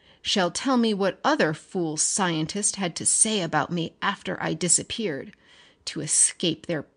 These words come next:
parrot-like repeating of my discoveries." Bentley started to offer protest as Barter began preparation for the meal,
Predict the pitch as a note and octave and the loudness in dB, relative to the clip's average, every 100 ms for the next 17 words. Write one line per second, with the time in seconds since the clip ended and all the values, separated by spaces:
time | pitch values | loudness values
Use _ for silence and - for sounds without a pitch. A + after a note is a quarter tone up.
0 | _ - G3 D#3 - F3+ E3 D3+ - D3+ | _ -4 2 4 2 -4 -4 -4 -8 -10
1 | - - G#3 D#3+ C#3+ D#3 D#3+ E3+ G#3 G3+ | -10 -4 -2 0 -2 -2 -2 2 2 2
2 | - - - - D3+ B2+ C#2 A#1+ - - | 2 2 2 0 -4 -4 -10 -4 -2 -2
3 | _ _ _ _ _ _ _ _ - B3 | _ _ _ _ _ _ _ _ 0 0
4 | G3+ E3 - G#3 F#3+ D#3+ - F3+ E3 D#3+ | 2 0 2 2 2 2 2 0 2 -4
5 | - G3+ G3+ F3+ D3 - E3+ D3 - E3+ | -2 0 0 -2 -6 -6 -6 -6 0 0
6 | F#3 F3 D#3+ F#3 F3 D3+ - F3+ D#3 D#3+ | 0 -2 -2 0 0 -2 -4 -6 -2 0
7 | F3 D#3+ - D#3 D#3 F3+ D3+ C#3+ | 0 -4 -6 -4 -2 0 -2 -4